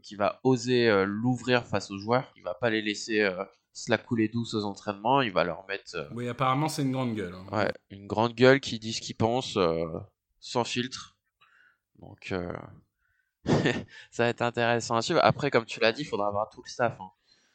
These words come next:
Speaker 1: Parce que, euh, c'est vrai que sur le papier,
Speaker 2: Oui, bien
Speaker 1: moi,
Speaker 2: sûr,
Speaker 1: moi, j'aime
Speaker 2: bien
Speaker 1: bien
Speaker 2: sûr.
Speaker 1: l'idée. Après, il faudra voir le staff. Par exemple, on est, je pense qu'on est tous d'accord pour dire que Stotland, le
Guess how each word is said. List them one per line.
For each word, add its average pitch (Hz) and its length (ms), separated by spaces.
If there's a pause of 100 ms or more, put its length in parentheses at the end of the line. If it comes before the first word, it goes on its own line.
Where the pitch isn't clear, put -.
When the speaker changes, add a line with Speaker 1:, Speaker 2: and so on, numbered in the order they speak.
(140)
Speaker 1:
Parce - 120
que, 104 100
euh, 101 140 (440)
c'est 120 120
vrai 139 80
que 135 60
sur 127 120
le 117 60
papier, 123 280
Speaker 2:
Oui, - 60
bien 160 60
Speaker 1:
moi, - 100
Speaker 2:
sûr, 165 240
Speaker 1:
moi, 135 120
j'aime 127 180
Speaker 2:
bien 110 80
Speaker 1:
bien 131 100
Speaker 2:
sûr. 139 60
Speaker 1:
l'idée. 143 360
Après, - 280
il - 40
faudra 104 180
voir 95 140
le 107 120
staff. 156 280
Par 98 140
exemple, 98 400
on 92 260
est, 92 80 (240)
je - 120
pense 110 180
qu'on 98 120
est 95 80
tous 107 180
d'accord 113 280
pour 98 140
dire 107 280
que 92 180 (920)
Stotland, 127 640
le 98 340